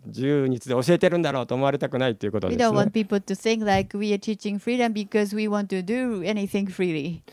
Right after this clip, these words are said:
Speaker 1: まあ、
Speaker 2: No.
Speaker 1: あの、まあ、そしてまた、まあ、キリスト教の文化という表現を使ったことがあります。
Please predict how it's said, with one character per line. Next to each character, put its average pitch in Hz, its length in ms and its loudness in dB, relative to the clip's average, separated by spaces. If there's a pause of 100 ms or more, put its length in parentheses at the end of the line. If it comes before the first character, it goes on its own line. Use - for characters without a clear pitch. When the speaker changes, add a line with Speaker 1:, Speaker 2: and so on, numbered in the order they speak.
(260)
Speaker 1:
ま 143 400 2
あ、 135 60 2
Speaker 2:
No. 135 460 2
Speaker 1:
あ - 0 -
の、 120 60 -4 (140)
ま 185 340 2 (140)
あ、 - 60 -14
そ 180 140 -2
し - 80 -6
て 190 120 6
ま 185 140 2
た、 135 300 2 (1500)
ま 170 140 6
あ、 - 20 4
キ - 160 -2
リ 208 80 2
ス 175 60 0
ト 202 160 2
教 190 120 4
の 185 80 8
文 190 240 4
化 185 140 4
と 180 80 2
い 160 100 4
う 147 140 2
表 170 200 6
現 156 60 6
を 131 40 4
使 - 140 -2
っ 139 40 2
た - 100 -2
こ 160 80 2
と 143 80 2
が 113 100 4
あ 92 40 2
り 90 80 -2
ま 85 160 -8
す。 - 100 -20